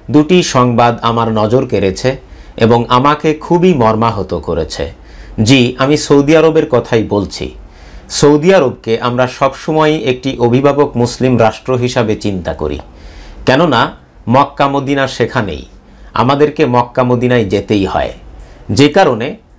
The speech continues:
আমরা সৌদি আরবকে নিয়ে সবসময় চিন্তিত থাকি। কেননা বর্তমান সৌদি সরকার যেভাবে অন-ইসলামিক কর্মকাণ্ডের বৈধতা দিচ্ছে, তাতে করে আমার কাছে কেন জানি মনে হয়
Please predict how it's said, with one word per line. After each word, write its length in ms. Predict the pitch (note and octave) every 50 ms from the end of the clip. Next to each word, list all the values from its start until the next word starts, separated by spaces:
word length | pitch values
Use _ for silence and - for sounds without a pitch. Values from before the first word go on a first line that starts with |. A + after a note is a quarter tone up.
| _ _ _
আমরা 480 | - A2 A#2+ B2 C3 C3+ A#2 A#2 B2 - -
সৌদি 420 | - - D#3+ D3+ D3+ D3 E3+ F#3
আরবকে 380 | F3 E3+ E3+ D#3+ - - F3+ E3
নিয়ে 220 | E3 E3 D#3+ D#3+
সবসময় 680 | D#3 - - C#3+ C3 - - - E3 D3+ D3+ D3 C#3+ C3 -
চিন্তিত 420 | - D3 C#3+ B2+ B2+ A2 - -
থাকি। 420 | F2+ - - - D#2+ - - - - - - - - - - - - - - -
কেননা 460 | C#3 C#3 D#3+ G3+ F#3+ C#3 B2+ D3 F#3 - _ _ _ _ - _ _ _ - -
বর্তমান 480 | G#2+ B2+ C3 B2+ - D3+ C#3+ C#3+ C#3+ C3
সৌদি 400 | B2 - - C#3+ D3 D3 D#3 D#3+
সরকার 540 | D#3 - - B2+ C3 B2+ - A2 G2+ G#2+ A#2 - - - - - _ - - - _ _ -
যেভাবে 680 | G#2+ G2+ C3 C#3+ B2+ B2 C#3+ E3 E3+ D#3+ E3 E3 - - -
অন-ইসলামিক 760 | B2 B2 B2+ C3 C3 C3 B2+ - - C#3+ C#3+ D3 D3 C#3+ -
কর্মকাণ্ডের 680 | - A#2+ A#2 A#2+ B2+ A#2 - B2+ B2+ B2 A#2+ C3+ B2+
বৈধতা 440 | A2 F#2+ A#2 B2+ B2+ C#3+ D#3+ D3+ B2
দিচ্ছে, 480 | G2+ G#2 F#2+ F#2 - - - A#2+ - - - - - - - - - - -
তাতে 260 | C3+ C3+ C3+ - F3
করে 300 | F3 - F3+ F3 F3 F3
আমার 300 | - C#3+ C3+ C#3 D3 D3
কাছে 300 | D3 E3 D3+ D3+ - D#3
কেন 240 | - - B2 B2 C3+
জানি 240 | B2+ C#3 C#3 C3+ C3
মনে 280 | A#2 A2 A2+ A#2+ C#3
হয় 300 | B2+ G#2 G2 F#2 B2 -